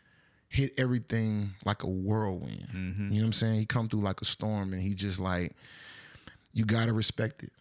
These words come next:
Speaker 2: You gotta respect
Speaker 1: You know what I'm
Speaker 2: it,
Speaker 1: saying?
Speaker 2: hundred percent.
Speaker 1: And, and the fact that of all things, the dude went and got a tattoo, the chosen one.
Speaker 2: Yep.
Speaker 1: Like,
Speaker 2: Yeah,
Speaker 1: the
Speaker 2: he was
Speaker 1: irony
Speaker 2: popping, he
Speaker 1: in
Speaker 2: was
Speaker 1: that.
Speaker 2: popping his shit early on.
Speaker 1: Early, bro. Early.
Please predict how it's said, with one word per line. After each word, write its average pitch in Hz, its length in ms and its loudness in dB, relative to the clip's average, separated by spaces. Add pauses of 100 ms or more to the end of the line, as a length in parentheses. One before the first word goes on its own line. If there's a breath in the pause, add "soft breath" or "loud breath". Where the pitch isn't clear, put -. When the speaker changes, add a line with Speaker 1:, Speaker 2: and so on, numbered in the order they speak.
Speaker 2:
You - 80 -4
gotta 98 240 2
respect 98 220 0
Speaker 1:
You 107 60 6
know 110 40 2
what - 20 2
I'm 110 60 2
Speaker 2:
it, - 40 2
Speaker 1:
saying? 110 220 2
Speaker 2:
hundred 101 200 4
percent. 107 360 2
Speaker 1:
And, 110 100 2
and 107 300 2
the 113 100 2
fact 131 480 0
that 110 340 2 (1000)
of 110 180 2
all 180 300 2
things, 131 640 0
the 123 80 -2
dude 143 340 2
went 143 160 2
and 131 80 0
got 131 180 0
a 127 40 -2
tattoo, 156 680 -2
the 160 100 -4
chosen 180 760 0
one. 98 240 -4 (260)
Speaker 2:
Yep. 104 240 -2 (580 soft breath)
Speaker 1:
Like, 156 340 0 (300)
Speaker 2:
Yeah, 98 180 -2
Speaker 1:
the - 60 4
Speaker 2:
he - 80 4
was - 100 8
Speaker 1:
irony 285 140 6
Speaker 2:
popping, 202 240 6
he 143 140 6
Speaker 1:
in 123 80 6
Speaker 2:
was 120 80 8
Speaker 1:
that. 110 80 4
Speaker 2:
popping 113 260 2
his 117 160 2
shit 113 260 0
early 113 300 0
on. 113 160 0
Speaker 1:
Early, 277 520 2
bro. 226 340 0 (200)
Early. 226 460 2